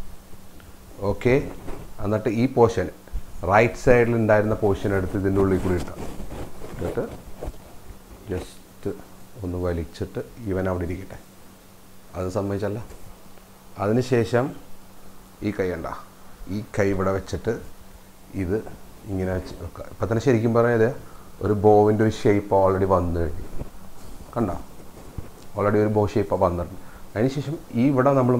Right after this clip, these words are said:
മാറ്റി വെച്ചേക്കുന്നിടത്ത് മുമ്പിലോട്ട് ഇടുക. ഓക്കെ, ഇതിപ്പോൾ ശരിക്കും പറഞ്ഞാൽ ഒരു ആനയുടെ ഒരു ലുക്ക് ഉണ്ട്, രണ്ട് ചെവിയും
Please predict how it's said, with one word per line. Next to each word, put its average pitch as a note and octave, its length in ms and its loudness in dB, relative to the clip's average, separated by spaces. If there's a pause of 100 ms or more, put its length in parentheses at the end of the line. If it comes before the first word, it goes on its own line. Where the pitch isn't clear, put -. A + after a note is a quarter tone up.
മാറ്റി A2+ 340 4
വെച്ചേക്കുന്നിടത്ത് G2+ 680 0
മുമ്പിലോട്ട് F2 460 0
ഇടുക. F#2+ 140 -8 (1500)
ഓക്കെ, A2 180 -4 (340)
ഇതിപ്പോൾ F#2+ 220 -4
ശരിക്കും A2+ 260 2
പറഞ്ഞാൽ A2+ 180 4
ഒരു A2+ 60 6 (140)
ആനയുടെ G#2+ 380 6
ഒരു G#2 100 4 (960)
ലുക്ക് F#2+ 240 0
ഉണ്ട്, E2 120 0 (1800)
രണ്ട് F#2+ 240 2 (100)
ചെവിയും F#2+ 360 2